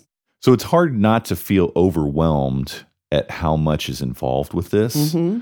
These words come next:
Speaker 1: But we have seen firsthand that the authors that take the time to do all of this stuff are playing a long game that is a sustainable career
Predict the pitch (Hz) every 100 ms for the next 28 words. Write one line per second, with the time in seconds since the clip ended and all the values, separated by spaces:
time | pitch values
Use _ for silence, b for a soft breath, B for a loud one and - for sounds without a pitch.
0 | B B B B B - 90 95 80 -
1 | - 90 98 131 139 - - 151 147 92
2 | 87 87 113 107 - 104 113 110 78 71
3 | 71 - - - 78 85 80 - _ 78
4 | - 78 92 113 107 92 - - - -
5 | 117 - 80 - 107 117 101 80 85 -
6 | _ _ - 78 76 120 170 80 73 69
7 | 62 62 - - 64 64 60 - - b
8 | b b b b 78 78 - 135 131 92
9 | 82 87 101 123 113 80 67 64 64 69
10 | 87 - 78 - 76 - _ _ _ _
11 | - 85 85 - - - - 101 104 87
12 | 80 - - 71 73 90 71 60 85